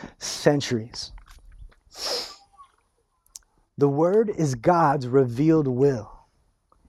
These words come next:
It's his very wisdom. That's why we call it his Word.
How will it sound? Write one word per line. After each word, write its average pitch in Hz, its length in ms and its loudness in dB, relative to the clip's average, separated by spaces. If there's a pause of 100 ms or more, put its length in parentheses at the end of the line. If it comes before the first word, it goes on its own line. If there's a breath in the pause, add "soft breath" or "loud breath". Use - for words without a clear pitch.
(180)
It's - 140 -4
his 147 180 2
very 170 640 0 (160)
wisdom. 131 640 2
That's 131 180 0
why 160 80 6
we 143 140 2
call 151 320 2
it 139 100 0
his 127 240 -4
Word. 127 520 2